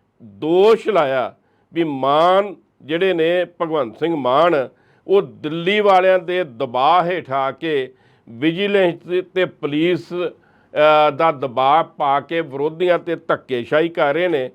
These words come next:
ਔਰ ਉਹਨਾਂ ਨੇ ਕਿਹਾ ਇਹ ਜਿਹੜਾ ਮਾਮਲਾ ਆ ਇਹ ਪੂਰੀ ਤਰ੍ਹਾਂ ਗਲਤ ਹੈ ਔਰ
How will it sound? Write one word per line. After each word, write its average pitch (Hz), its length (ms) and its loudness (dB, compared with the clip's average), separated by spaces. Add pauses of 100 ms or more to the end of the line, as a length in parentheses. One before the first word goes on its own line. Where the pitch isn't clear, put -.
(340)
ਔਰ 156 120 0
ਉਹਨਾਂ 165 260 2
ਨੇ 170 120 0
ਕਿਹਾ 147 460 0 (680)
ਇਹ 190 420 4 (380)
ਜਿਹੜਾ 151 600 2 (140)
ਮਾਮਲਾ 131 880 0
ਆ 110 60 -10 (480)
ਇਹ 175 340 0 (540)
ਪੂਰੀ 185 340 -4
ਤਰ੍ਹਾਂ 151 460 -2 (580)
ਗਲਤ 147 480 -2
ਹੈ 165 220 0 (420)
ਔਰ 175 180 2